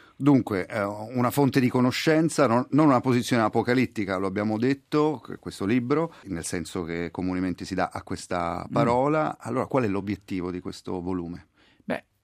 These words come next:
Speaker 2: il discorso apocalittico di Gesù non parla così tanto della fine del mondo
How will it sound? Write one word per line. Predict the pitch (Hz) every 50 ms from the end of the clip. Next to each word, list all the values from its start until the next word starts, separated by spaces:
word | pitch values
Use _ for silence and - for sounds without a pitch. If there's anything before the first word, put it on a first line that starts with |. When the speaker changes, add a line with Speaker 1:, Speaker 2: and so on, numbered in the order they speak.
| _
Speaker 2:
il | - 180 135
discorso | 139 165 151 - - - 240 220 - - -
apocalittico | 143 - - 143 131 127 - - 135 131 151 131 - - - 110 - 117
di | 110 113 110
Gesù | 104 113 107 101 104 127 151 170 190 196
non | 180 147 135 131 -
parla | - 202 214 226 196 160 147 143 127 117 113 107 - -
così | - 131 113 127 120 -
tanto | - 160 170 180 175 151 - 139
della | 120 117 117 113 113
fine | 107 - - 175 165 156 139
del | 127 120
mondo | 117 110 104 98 98 101 101 113 123 135 156 175 175